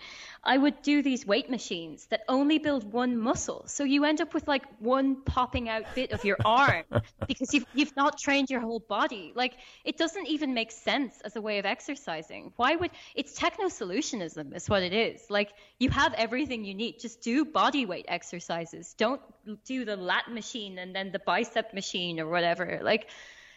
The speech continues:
Speaker 1: i-, none of it makes sense. <laughs>
Speaker 2: That's a good tech. What did you say? Techno optimization?
Speaker 1: Oh, techno solutionism. It's like, you know,
Speaker 2: Solutionism,
Speaker 1: we
Speaker 2: yeah.
Speaker 1: have a machine for that.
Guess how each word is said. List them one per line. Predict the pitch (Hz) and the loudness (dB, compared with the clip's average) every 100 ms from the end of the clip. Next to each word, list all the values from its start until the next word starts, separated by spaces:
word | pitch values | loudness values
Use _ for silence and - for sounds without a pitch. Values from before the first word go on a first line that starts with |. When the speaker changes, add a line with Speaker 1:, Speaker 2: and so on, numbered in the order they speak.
| - | -14
Speaker 1:
i-, | - - 107 | -10 -6 2
none | 269 320 | 4 4
of | 330 | 2
it | 277 | 0
makes | 214 - | -2 2
sense. | 240 285 175 - - - - | 2 2 0 -2 -4 -4 -12
<laughs> | - | -8
Speaker 2:
That's | 117 - | -6 -4
a | 113 | -4
good | 78 - | -6 -4
tech. | 113 110 | -4 -4
What | 107 131 | -4 -6
did | 156 | -6
you | |
say? | - 143 | -4 -2
Techno | - 117 - 123 117 - | 0 0 2 2 2 0
optimization? | 92 98 - - 117 110 101 113 151 147 | 2 2 2 -4 -2 0 0 -2 -2 0
Speaker 1:
Oh, | 254 - | 0 2
techno | 302 320 311 294 | 0 0 0 0
solutionism. | - 254 233 370 - 269 233 220 | 0 -2 2 2 0 -4 -4 -6
It's | 226 269 | -8 -6
like, | 480 - | -4 0
you | - | 2
know, | 311 247 | 4 2
Speaker 2:
Solutionism, | 82 151 | -2 0
Speaker 1:
we | 196 | 2
Speaker 2:
yeah. | 302 | 4
Speaker 1:
have | 381 | 4
a | |
machine | 359 370 - 381 403 | 2 2 0 0 -2
for | - 247 | 0 0
that. | 196 | 0